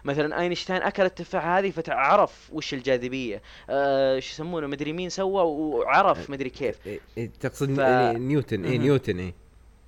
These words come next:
Speaker 1: آه، معليش، نيوتن أينشتاين، ما أدري ليش
Speaker 2: إيه.
Speaker 1: قلت أينشتاين.
Speaker 2: لا، لا، عادي، عادي.
Speaker 1: آه، <laughs> ال-، آه، شو يسمونه، آه، يجيبون لك إياها كذا يعني، آه، بطريقة، آه،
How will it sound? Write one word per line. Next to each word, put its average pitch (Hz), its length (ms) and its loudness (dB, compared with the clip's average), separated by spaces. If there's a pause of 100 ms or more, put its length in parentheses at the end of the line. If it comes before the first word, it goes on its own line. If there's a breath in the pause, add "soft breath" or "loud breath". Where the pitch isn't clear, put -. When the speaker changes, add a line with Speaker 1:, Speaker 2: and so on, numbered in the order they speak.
(120)
Speaker 1:
آه، 160 260 6
معليش، 165 380 2
نيوتن 147 320 -6
أينشتاين، 113 360 -12
ما 139 80 -4
أدري 160 140 -4
ليش 170 120 -2
Speaker 2:
إيه. 80 60 -8
Speaker 1:
قلت 143 140 -10
أينشتاين. 113 400 -10 (220 loud breath)
Speaker 2:
لا، 135 180 -2
لا، 135 80 2
عادي، 151 180 6
عادي. 151 260 4
Speaker 1:
آه، 403 600 2 (340 loud breath)
<laughs> 120 100 -2
ال-، 160 540 0
آه، 139 460 6
شو 139 100 -6
يسمونه، 151 580 -2 (100)
آه، 104 800 -2
يجيبون 156 520 -4
لك - 180 -4
إياها 175 340 -2
كذا 185 260 -2
يعني، 127 460 -2
آه، 110 160 0
بطريقة، 190 680 0
آه، 110 1040 0